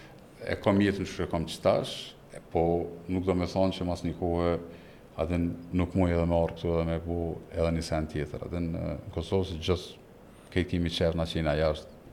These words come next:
qysh me bu diçka për vend tem. Po, unë hala bëj, se i ku mojt kontaktet, mos i djeg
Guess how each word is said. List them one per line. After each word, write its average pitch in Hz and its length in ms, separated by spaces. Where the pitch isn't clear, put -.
qysh - 220
me 87 80
bu 82 140
diçka 78 240
për 78 160
vend 73 240
tem. 62 140
Po, 143 160
unë 98 240
hala 87 260
bëj, 71 200
se 85 300
i 95 80
ku - 100
mojt 90 240
kontaktet, 104 600
mos 98 360
i 90 80
djeg 82 320